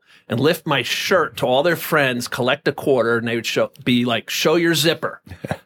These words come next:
Speaker 1: So, like, here I'm doing this peep show to all their friends all the time, you know, little seven-year-old Clark survived this open heart surgery, collecting quarters.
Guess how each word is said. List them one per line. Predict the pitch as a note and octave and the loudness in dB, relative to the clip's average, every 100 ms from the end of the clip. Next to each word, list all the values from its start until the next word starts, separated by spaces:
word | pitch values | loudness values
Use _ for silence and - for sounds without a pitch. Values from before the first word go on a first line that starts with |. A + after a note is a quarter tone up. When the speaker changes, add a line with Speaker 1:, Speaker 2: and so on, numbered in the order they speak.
| _ | _
Speaker 1:
So, | C#3 C#3 | 0 2
like, | C3 C3 | 2 0
here | D3+ D3+ | 2 2
I'm | C#3+ | 2
doing | C#3 C#3 | 2 2
this | B2 | 0
peep | - D#3 C#3+ | 0 0 0
show | - A#2+ | 0 2
to | A#2 | 4
all | B2 A#2 | 4 2
their | A#2 | 2
friends | A2 C3 B2+ A#2 | 0 0 0 0
all | A2 | -2
the | G2+ | -2
time, | - G#2+ G2+ G#2 | -2 -2 0 -2
you | G#2+ | 0
know, | G#2 G#2+ G2+ _ | 0 -2 -6 _
little | A#2+ G#2+ | 0 0
seven-year-old | - A#2+ A2 G#2+ A2 G2 - | 2 0 0 0 0 -2 -2
Clark | G#2+ G2+ G2 | 0 0 -2
survived | - F#2+ G#2+ G2+ | -2 0 0 0
this | G2+ | -4
open | - - | -6 -8
heart | - F#2 | -6 -6
surgery, | G2 - F#2+ F2 | -4 -6 -6 -8
collecting | - - F2+ - F2 | -8 -4 -4 -6 -12
quarters. | - - A#1+ - | -12 -12 -10 -8